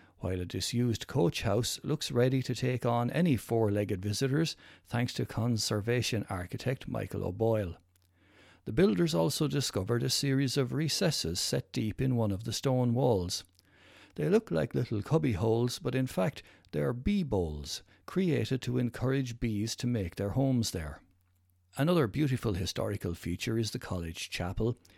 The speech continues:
which has been fully refurbished. The new extension covers the entire old farmyard area and includes a gym and sports hall, two A S D units that have sensory rooms and gardens,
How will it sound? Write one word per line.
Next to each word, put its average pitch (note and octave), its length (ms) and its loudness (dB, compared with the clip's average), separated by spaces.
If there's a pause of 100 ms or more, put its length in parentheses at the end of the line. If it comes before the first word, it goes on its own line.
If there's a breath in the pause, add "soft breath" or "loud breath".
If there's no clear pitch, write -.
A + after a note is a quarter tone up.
(120 soft breath)
which - 240 -4
has C3 160 -2
been A#2+ 240 2
fully G2 360 -4
refurbished. F2 800 -4 (1080 soft breath)
The F#2 100 -4
new C#3+ 200 2
extension B2 600 0
covers B2+ 400 0
the A2+ 140 -2
entire G#2+ 520 0
old A#2+ 280 0
farmyard G#2+ 640 0
area G2 420 -2 (240 loud breath)
and A2 180 -2
includes G#2+ 560 -2
a - 60 -4
gym G#2 380 -2 (220 loud breath)
and F2 160 -6
sports - 420 -4
hall, G#2+ 320 0 (360 soft breath)
two C#3+ 320 2
A A#2 160 2
S G#2 180 -2
D D3 100 0
units B2 560 0
that G2+ 180 -4
have E2 140 -4
sensory G2+ 560 0
rooms A#2+ 500 2
and F2 180 -2
gardens, G#2 560 -2